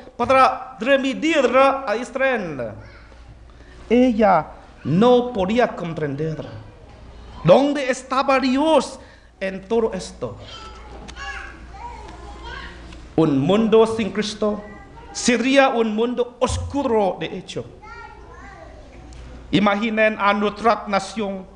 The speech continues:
con sus hospitales y sus universidades cristianas, sus refugios cerrados para los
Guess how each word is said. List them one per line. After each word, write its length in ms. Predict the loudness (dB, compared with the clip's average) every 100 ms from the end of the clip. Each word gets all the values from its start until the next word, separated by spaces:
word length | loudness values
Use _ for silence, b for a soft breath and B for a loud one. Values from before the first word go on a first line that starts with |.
| b b b b b b b
con 260 | 2 2
sus 320 | -2 -4 -6 0
hospitales 1040 | -2 -2 -8 -2 0 0 -2 -4 -6 -12 -4
y 640 | 0 2 2 2 2 0 B B
sus 340 | -2 2 2
universidades 760 | 4 4 4 0 2 0 0 -2
cristianas, 1300 | -2 -6 -6 -6 2 2 2 0 -4 -6 -12 -18 -20 B B B
sus 240 | B 0 4
refugios 460 | 4 4 2 0 -2
cerrados 1400 | -4 -14 0 4 4 4 4 2 2 2 2 -2 -16 -20 b b b
para 220 | 2 4
los 340 | 2 0 -4